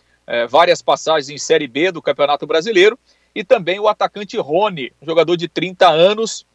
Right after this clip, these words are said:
também bastante experiente, tava jogando a segunda divisão lá do futebol de Santa Catarina pelo Camboriú,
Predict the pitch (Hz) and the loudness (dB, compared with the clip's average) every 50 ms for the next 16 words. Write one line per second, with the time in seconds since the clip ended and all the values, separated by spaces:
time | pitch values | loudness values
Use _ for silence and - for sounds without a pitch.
0 | _ _ _ _ _ _ _ - 202 185 190 220 196 160 165 147 - - 180 180 | _ _ _ _ _ _ _ 0 2 2 4 2 2 2 0 -2 -2 -4 -6 -6
1 | 185 - - - 165 143 131 139 165 190 180 - 175 160 156 139 160 147 147 170 | -6 -6 -10 -8 -8 -6 -4 -4 -4 -4 -4 -4 -4 -4 -2 -4 -4 -2 -2 -4
2 | 165 156 - - 143 160 165 160 139 143 143 131 120 151 156 151 143 139 131 - | -4 -6 -8 -10 -10 -10 -10 -10 -10 -8 -6 -4 -2 0 2 2 0 0 -2 -6
3 | 160 - 151 131 147 147 143 - - 151 147 - 143 - 151 - - 139 131 139 | -12 -6 0 2 2 2 2 2 -2 -2 0 0 0 0 0 0 2 0 0 0
4 | 156 147 139 - 143 139 139 135 - - 156 147 135 147 160 208 185 165 202 226 | -2 -4 -2 -2 -2 -4 -4 -4 -4 -4 -4 -2 -2 -4 -4 0 2 4 4 4